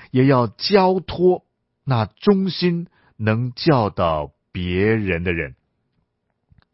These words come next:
这很重要，传承。我们华人在教会里面常常是各自做各自的，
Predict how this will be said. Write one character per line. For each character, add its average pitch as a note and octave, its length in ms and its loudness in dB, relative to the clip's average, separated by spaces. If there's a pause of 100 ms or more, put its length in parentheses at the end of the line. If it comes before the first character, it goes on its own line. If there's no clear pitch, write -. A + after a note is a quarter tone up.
(400)
这 E3+ 100 -4
很 F#2+ 140 0
重 F2+ 160 -2
要， F2 200 -4 (720)
传 E2 300 -6
承。 C#2 240 -10 (1040)
我 G2+ 80 -4
们 A2 100 4
华 G2 260 -2
人 G2+ 220 0
在 G#2+ 160 2
教 G2 240 0
会 G2+ 140 0
里 E2+ 120 -4
面 E2+ 340 -2 (680)
常 F#2+ 200 -4
常 F#2+ 280 -2
是 F2+ 320 -2 (1000)
各 A2 240 2
自 F#2+ 300 -2
做 F#2+ 220 -2
各 G2 280 -2
自 F2+ 200 -6
的， - 200 -16